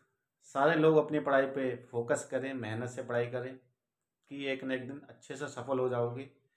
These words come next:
गवर्नमेंट सेक्टर नहीं भी मिलेगा, यदि आप पढ़ लिए तो आप अपना प्राइवेट सेक्टर में भी अच्छा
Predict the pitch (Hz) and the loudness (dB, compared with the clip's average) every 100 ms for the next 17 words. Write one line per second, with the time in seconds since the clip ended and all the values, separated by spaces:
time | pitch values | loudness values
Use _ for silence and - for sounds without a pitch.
0 | _ _ _ 135 135 143 151 160 160 143 | _ _ _ -2 2 4 4 4 2 -2
1 | 139 - 156 143 123 131 170 147 123 117 | -4 -2 -2 -2 -2 2 4 4 4 2
2 | 113 95 - _ _ _ 123 120 135 131 | 2 -4 -10 _ _ _ -6 -4 4 6
3 | 135 - 135 135 127 110 98 - _ _ | 6 6 8 8 8 0 -4 -10 _ _
4 | _ _ _ _ _ _ _ _ _ _ | _ _ _ _ _ _ _ _ _ _
5 | _ _ 123 127 - 127 131 135 131 123 | _ _ 0 0 0 -8 -4 -4 2 4
6 | 127 139 - 123 - 135 131 135 156 127 | 4 0 -4 -8 -6 -4 -2 -4 -6 -10
7 | - - | -10 -4